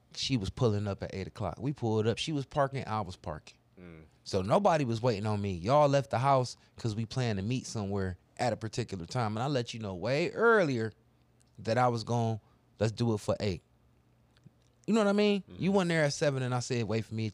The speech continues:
Speaker 1: to eight." That's
Speaker 2: Right.
Speaker 1: inconsiderate.
Speaker 2: Right.
Speaker 1: I didn't do that. So,
Speaker 2: So that's what this situation is. So she waited there supposedly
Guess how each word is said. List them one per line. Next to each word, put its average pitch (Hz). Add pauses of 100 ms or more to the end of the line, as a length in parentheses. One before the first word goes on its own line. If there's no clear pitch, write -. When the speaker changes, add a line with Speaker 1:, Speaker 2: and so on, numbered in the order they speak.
(140)
Speaker 1:
to -
eight." 101 (320)
That's 120
Speaker 2:
Right. 123
Speaker 1:
inconsiderate. 110 (180)
Speaker 2:
Right. 90
Speaker 1:
I 101
didn't 113
do 131
that. 110
So, 98
Speaker 2:
So 104
that's 107
what 95
this 101
situation 95
is. 85
So 95
she 123
waited 101
there 92
supposedly 90